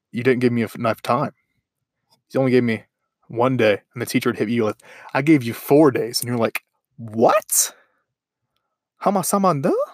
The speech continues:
<laughs> I can see teachers that would do that. But, yeah,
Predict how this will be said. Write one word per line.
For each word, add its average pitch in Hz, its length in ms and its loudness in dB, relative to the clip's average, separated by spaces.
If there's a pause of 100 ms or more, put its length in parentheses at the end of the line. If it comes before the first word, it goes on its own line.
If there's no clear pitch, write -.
(1600)
<laughs> - 260 -6 (1120)
I 135 60 -8
can - 100 -14
see 101 120 -6
teachers 110 320 -8
that 101 80 -2
would 98 100 -6
do 107 140 0
that. 107 180 0 (460)
But, 113 260 2 (200)
yeah, 156 320 6